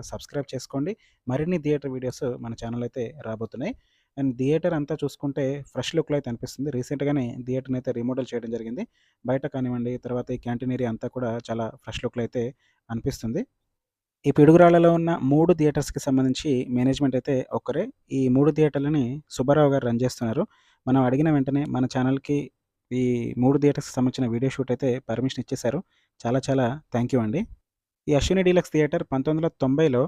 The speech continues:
మెగాస్టార్ చిరంజీవి గారు నటించిన జగదేక వీరుడు అతిలోక సుందరి మూవీ తోటి ఓపెన్ చేశారట. తర్వాత మళ్ళీ రీమోడల్ చేసి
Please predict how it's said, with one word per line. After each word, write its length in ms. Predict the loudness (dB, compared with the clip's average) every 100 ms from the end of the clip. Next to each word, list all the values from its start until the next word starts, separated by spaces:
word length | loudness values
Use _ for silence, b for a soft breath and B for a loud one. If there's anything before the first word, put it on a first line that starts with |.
| -2 _ _
మెగాస్టార్ 460 | -6 -4 0 0 2
చిరంజీవి 340 | 0 2 2
గారు 120 | 2
నటించిన 360 | 0 -2 -2 0 -2 -4 -4
జగదేక 440 | -4 -2 -2 -2
వీరుడు 340 | 0 2 2 0
అతిలోక 380 | -2 -2 -2 -2
సుందరి 340 | -4 -2 -2 -2
మూవీ 220 | -4 -4
తోటి 280 | -4 -4 -4 -4 _ _ _ -6
ఓపెన్ 260 | -2 -2 -2
చేశారట. 400 | -4 -4 -6 -6 -8 _ _ _ -2
తర్వాత 300 | 0 2 2 0 -6 _ _
మళ్ళీ 220 | -2 0 0 0
రీమోడల్ 380 | -2 0 2 0
చేసి 280 | -2 -4 -2